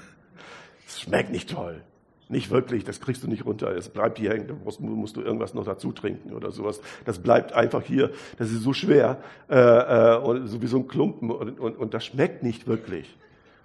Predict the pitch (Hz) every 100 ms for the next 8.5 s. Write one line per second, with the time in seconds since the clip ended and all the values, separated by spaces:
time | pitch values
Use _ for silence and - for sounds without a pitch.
0 | _ 110 117 143 156 180 151 160 165 180
1 | - - - 156 185 - 185 156 190 254
2 | 220 131 120 185 - 170 151 147 147 -
3 | 147 147 139 139 135 165 220 - 143 131
4 | - 101 98 101 98 107 110 - 110 113
5 | 117 117 113 120 123 117 117 117 117 110
6 | 147 196 135 - 120 127 240 294 156 -
7 | - - _ _ - 143 214 220 156 147
8 | 143 - - - 196